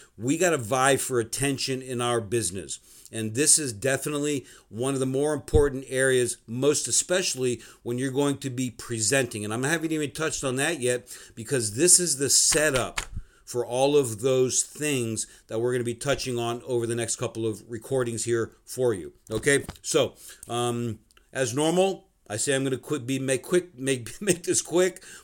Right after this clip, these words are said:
but you know what? This is important information. Um, at least I hope it is for you to go do something with it. Again, got any questions, reach out to me. Here to help you in any way. Go out there today and qualify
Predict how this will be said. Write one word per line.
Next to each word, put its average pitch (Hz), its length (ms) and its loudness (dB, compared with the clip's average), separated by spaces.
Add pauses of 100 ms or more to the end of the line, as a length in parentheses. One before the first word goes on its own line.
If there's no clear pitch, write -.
but 131 240 0
you 131 80 -4
know 147 140 2
what? 160 320 2 (320)
This 139 200 4
is 139 240 -4
important 139 520 -2
information. 127 760 -2 (220)
Um, 117 260 -4
at 117 100 -4
least 135 240 -2
I 139 180 4
hope 139 340 2
it 117 80 0
is 123 180 2
for 120 240 -4
you 131 420 2 (240)
to 123 80 -8
go 123 160 2
do 123 140 -2
something 120 600 -4
with 120 220 2
it. - 200 -8 (320)
Again, 117 340 -2
got 104 160 -2
any 127 120 -2
questions, 143 520 -2
reach 117 180 -4
out 139 220 2
to 131 80 -4
me. 135 260 -2 (200)
Here 143 160 2
to 139 60 2
help 139 220 2
you 131 60 -2
in 123 80 0
any 139 200 2
way. 127 300 4 (280)
Go 131 160 2
out 143 180 4
there 139 140 2
today 127 680 2 (220)
and 120 320 -4 (320)
qualify 127 1120 2